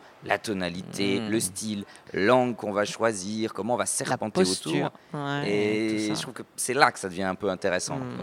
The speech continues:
Speaker 1: quand on réfléchit à l'humour.
Speaker 2: Hmm, exactement.
Speaker 1: En tout cas, c'est ce que j'aime bien.
Speaker 2: Ah bah, super.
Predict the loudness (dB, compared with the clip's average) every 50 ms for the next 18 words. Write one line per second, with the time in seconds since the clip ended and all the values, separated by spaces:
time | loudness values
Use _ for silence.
0 | -8 -8 -8 -8 -6 -6 -6 -6 -4 -2 0 2 2 2 2 0 -2 -4 -8 -20
1 | -20 _ _ _ -8 -6 -4 -4 -4 -6 -8 -10 -14 -18 -16 -10 -10 -8 -4 -4
2 | -6 -6 _ -6 -6 -4 -6 -6 -8 _ _ -20 -20 -20 _ -8 -8 -6 -6 -6
3 | -8 -10 -6 -4 -4 -4 -4 -6 -10 -10 -16 -20 -20 -20 -20 -20 -20 -16 -8 -6
4 | -6 -4 -4 -6 -4 -4 -6 -2 4 6 6 6 4